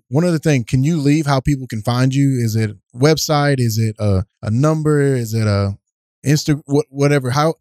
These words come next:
how can people find you, reach you if you have any ebooks out there or anything like that, that you, any resources that you wanna talk about?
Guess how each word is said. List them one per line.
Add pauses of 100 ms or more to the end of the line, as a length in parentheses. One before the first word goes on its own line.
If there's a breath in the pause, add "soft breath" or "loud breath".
(160)
how
can
people
find
you,
reach
you
if
you
have
any (380)
ebooks
out
there
or
anything
like
that,
that
you,
any
resources
that
you
wanna
talk
about?